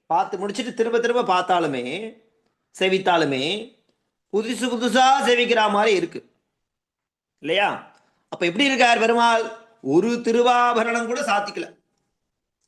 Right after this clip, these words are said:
இப்போ அலங்காரம்னா என்ன? நிறைய வஸ்திரங்களை, பட்டாடைகளை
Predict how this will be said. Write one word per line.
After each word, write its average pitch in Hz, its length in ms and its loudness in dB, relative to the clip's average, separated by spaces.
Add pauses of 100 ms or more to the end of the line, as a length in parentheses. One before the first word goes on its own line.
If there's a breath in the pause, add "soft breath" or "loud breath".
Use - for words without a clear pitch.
(320)
இப்போ 180 340 0
அலங்காரம்னா 214 580 2
என்ன? 214 400 -2 (840)
நிறைய 214 480 -4
வஸ்திரங்களை, 202 720 -2
பட்டாடைகளை 208 640 0